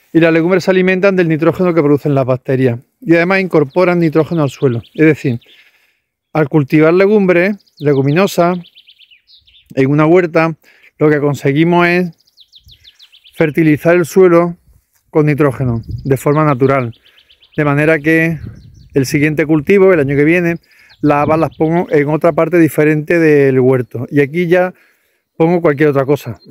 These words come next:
<clears throat> o patatas, o tomates, pimientos, ya lo que quieran. Normalmente las habas se retiran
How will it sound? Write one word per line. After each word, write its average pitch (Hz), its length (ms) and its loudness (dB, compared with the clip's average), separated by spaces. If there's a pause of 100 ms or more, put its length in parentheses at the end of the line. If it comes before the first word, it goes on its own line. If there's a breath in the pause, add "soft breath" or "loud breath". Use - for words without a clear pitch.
(160)
<clears throat> 160 260 0
o 131 120 0
patatas, 151 520 0
o 151 100 0
tomates, 143 480 -2
pimientos, 147 480 -2
ya 135 80 2
lo 147 100 2
que 131 140 -2
quieran. 123 300 -4 (920)
Normalmente 147 580 0
las 147 100 2
habas 151 200 -2
se 147 220 0
retiran 160 540 -2